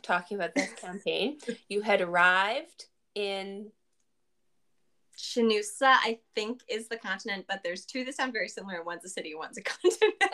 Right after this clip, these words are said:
Speaker 1: Okay, so
Speaker 2: We're
Speaker 1: okay.
Speaker 2: on the continent of the dinosaurs. We'll go
Speaker 1: You,
Speaker 2: with that.
Speaker 1: you arrived where you were supposed to be. So,
Speaker 2: Yeah.
Speaker 1: good. Um,
Speaker 2: By ship.
Speaker 1: the plague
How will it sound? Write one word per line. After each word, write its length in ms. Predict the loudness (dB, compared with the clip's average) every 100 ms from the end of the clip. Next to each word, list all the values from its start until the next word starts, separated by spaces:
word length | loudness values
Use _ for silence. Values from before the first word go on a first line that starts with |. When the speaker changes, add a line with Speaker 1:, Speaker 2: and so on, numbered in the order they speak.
| 2
Speaker 1:
Okay, 320 | 2 -2 -2 -4 -10
so 720 | 0 4 4 2 0 -2 -6 -16 _ _ _ _ -20 -20
Speaker 2:
We're 720 | -18 -12 -12 -8 -10 4 10
Speaker 1:
okay. 20 |
Speaker 2:
on 480 | 12 12 12 12 10
the 60 |
continent 500 | 10 10 8 2 2
of 140 | 2 2
the 80 |
dinosaurs. 800 | 4 4 2 -6 -12 -18 -18 -20 -16 -16 _
We'll 200 | -2 0
go 160 | 2 0
Speaker 1:
You, 40 |
Speaker 2:
with 120 | 0
that. 340 | -2 -8 -8 -10 -12 -16 _
Speaker 1:
you 180 | -2 0
arrived 360 | 4 6 6 4
where 160 | 0 0
you 160 | 0
were 80 | -4
supposed 300 | -6 -8 -10
to 60 | -14
be. 240 | -16 -18 _
So, 420 | -8 -4 -4 -6 -6
Speaker 2:
Yeah. 100 | 0
Speaker 1:
good. 180 | 0 0 -8 _
Um, 220 | 2 4 6
Speaker 2:
By 140 | 4
ship. 200 | 2 -10 -16 _ _ _ _ _ _ _ _ -20 -4
Speaker 1:
the 140 | -4
plague 500 | -4 -2 0 0 -2